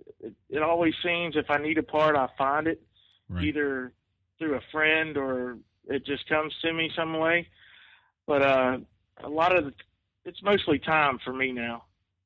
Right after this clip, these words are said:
Speaker 2: That's a good problem to have, I guess, as far as, you know, the, the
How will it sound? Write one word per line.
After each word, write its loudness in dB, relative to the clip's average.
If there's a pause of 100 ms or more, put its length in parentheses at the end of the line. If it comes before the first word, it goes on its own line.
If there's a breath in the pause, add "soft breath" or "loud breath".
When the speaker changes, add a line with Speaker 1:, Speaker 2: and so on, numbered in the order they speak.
(880)
Speaker 2:
That's -2
a -6
good -6
problem -4
to -8
have, -2
I -2
guess, -2
as -12
far -6
as, -6 (100)
you -10
know, -6 (300)
the, -8
the -4